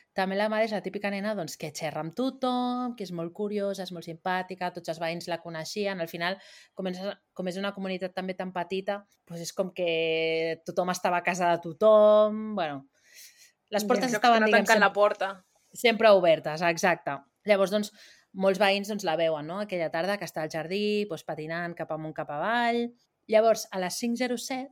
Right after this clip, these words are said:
Speaker 1: se la veu que passa per unes bústies i és l'última vegada que veuen aquesta nena. O sigui, desapareix, però,
Speaker 2: Mm.
Speaker 1: vull dir, del,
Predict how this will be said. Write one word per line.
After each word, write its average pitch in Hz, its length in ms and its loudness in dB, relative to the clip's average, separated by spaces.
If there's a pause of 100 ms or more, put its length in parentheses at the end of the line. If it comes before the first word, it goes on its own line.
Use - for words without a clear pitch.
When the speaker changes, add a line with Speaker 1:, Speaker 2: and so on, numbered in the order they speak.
(200)
Speaker 1:
se - 180 -4
la 196 140 2
veu 202 220 2
que 226 100 -6
passa 214 300 -6
per 202 140 -4
unes 180 280 -8
bústies 175 600 -12 (300)
i 294 300 -10
és 214 120 -4
l'última 220 380 2
vegada 196 200 2
que 214 80 -6
veuen 170 260 -2
aquesta 165 300 -8
nena. 143 340 -10
O - 40 -20
sigui, 160 180 -8
desapareix, 170 600 -4 (180)
però, 175 180 -4 (200)
Speaker 2:
Mm. 185 40 -12
Speaker 1:
vull 160 120 -6
dir, 147 320 -8 (460)
del, 165 760 0